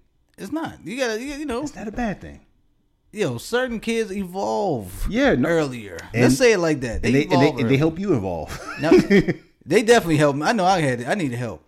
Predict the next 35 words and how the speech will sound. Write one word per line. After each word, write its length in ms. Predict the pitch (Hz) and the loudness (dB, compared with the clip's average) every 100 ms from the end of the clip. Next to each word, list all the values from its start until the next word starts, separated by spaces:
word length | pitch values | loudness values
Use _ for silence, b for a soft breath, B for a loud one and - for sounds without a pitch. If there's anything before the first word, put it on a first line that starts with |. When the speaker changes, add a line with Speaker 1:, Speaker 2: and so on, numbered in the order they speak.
| - | -2
Speaker 2:
Yeah, 220 | 143 113 | 2 2
me, 200 | 104 139 | 0 -4
me 180 | 131 123 | -2 -2
too. 320 | 123 127 107 | 0 -2 -2
Um, 460 | 104 101 90 87 82 | -4 -6 -6 -8 -6
Speaker 1:
I 40 | |
didn't 120 | 233 160 | -2 -2
know 60 | |
what 200 | 147 208 | 0 -2
to 40 | 131 | -2
do 140 | 131 | -4
with 120 | 120 | -4
this 140 | 117 113 | -8 -10
thing. 260 | 120 107 139 | -10 -8 -8
It 20 | |
was 100 | 165 | -8
just 140 | 139 | -8
a 40 | 123 | -4
loaded 360 | 156 160 151 | -2 -2 0
pistol. 340 | 190 180 120 131 | 0 -2 -4 -6
I 40 | |
didn't 100 | 165 | -4
know 60 | 147 | -2
what 160 | 160 | -2
that, 160 | 151 147 | -4 -2
where 140 | 165 | 0
to 60 | 160 | -2
aim 280 | 160 180 175 | -4 -8 -6
it 60 | 151 | -6
or 20 | |
nothing, 220 | 170 160 | -2 -2
Speaker 2:
between 200 | 151 131 | 2 2
Speaker 1:
yo. 40 | 113 | 4
Speaker 2:
that, 340 | 151 165 160 | 6 6 4
uh, 460 | 110 101 92 82 | -2 -2 -4 -8